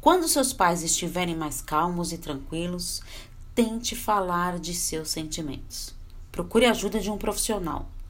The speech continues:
As escolas podem auxiliar você e a sua família nessa busca e ajuda. É fundamental tentar seguir a vida de uma forma positiva.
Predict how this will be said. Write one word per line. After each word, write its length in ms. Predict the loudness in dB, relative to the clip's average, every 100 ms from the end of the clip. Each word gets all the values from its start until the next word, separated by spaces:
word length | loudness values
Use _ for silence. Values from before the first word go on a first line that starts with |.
| -12 -8 0
As 180 | 0 2
escolas 680 | 2 4 4 4 2 0
podem 340 | 0 0 2 0
auxiliar 480 | 0 0 0 0
você 480 | 0 -4 -2 0 -2 -4 -10 -8 2
e 100 | 2
a 120 | 4
sua 340 | 2 4 2
família 540 | 2 0 0 -4 -4 -4
nessa 340 | -4 -2 -2
busca 500 | -4 -6 -4 -4 -6 -2
e 100 | 0
ajuda. 540 | 0 -2 -6 -8 -10 -14 -14 -12 -12 -12 0
É 140 | 4 4
fundamental 1200 | 2 2 6 6 6 2 2 -4 0 2 2 -2
tentar 440 | -4 -2 -2 0
seguir 400 | -2 -2 -2 -2
a 60 | -2
vida 420 | -2 -4 -2 -2
de 140 | -2
uma 160 | 0 -2
forma 460 | -2 -4 -4 -4 -6
positiva. 760 | -6 -6 -6 -8 -8 -12 -14